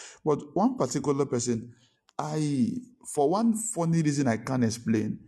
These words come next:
from the old year, I started talking to her about first fruit.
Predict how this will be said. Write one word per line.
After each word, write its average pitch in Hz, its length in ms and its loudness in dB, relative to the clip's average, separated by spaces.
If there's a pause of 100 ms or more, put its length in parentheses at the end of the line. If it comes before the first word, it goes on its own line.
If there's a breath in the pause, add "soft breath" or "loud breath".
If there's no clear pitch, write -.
(280 soft breath)
from 131 440 2
the 123 220 0
old 185 260 4
year, 151 400 2 (440)
I - 80 -4
started 160 260 0
talking 143 300 0
to 120 80 2
her 117 120 2
about 110 220 -2
first 104 220 -4
fruit. - 320 -12